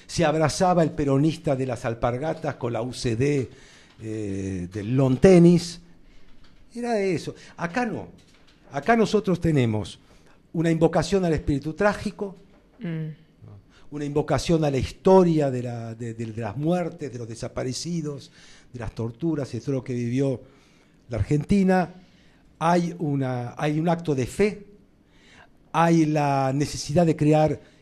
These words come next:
Speaker 1: y de recrear mitos, mitos que tienen que ver con martirios,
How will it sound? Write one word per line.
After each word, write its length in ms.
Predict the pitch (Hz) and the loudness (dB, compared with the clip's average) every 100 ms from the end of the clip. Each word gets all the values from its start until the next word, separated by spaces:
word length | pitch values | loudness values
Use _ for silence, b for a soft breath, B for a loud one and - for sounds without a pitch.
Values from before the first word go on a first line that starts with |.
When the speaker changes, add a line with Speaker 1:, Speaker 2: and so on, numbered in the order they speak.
| _ | _
Speaker 1:
y 80 | 143 | 0
de 140 | 151 | 2
recrear 400 | 151 151 151 135 | 2 0 2 2
mitos, 720 | 143 220 - 180 - - - - _ _ _ b b b b | 2 0 0 -4 -4 -6 -8 -14 _ _ _ b b b b
mitos 360 | - 151 170 165 | -4 -2 0 -2
que 120 | 156 | -2
tienen 220 | 151 151 | -2 -2
que 120 | 143 139 | 0 0
ver 140 | 143 | 0
con 140 | 139 | 0
martirios, 880 | 127 120 - 208 156 147 156 - - | 0 -2 2 4 4 4 2 -4 -14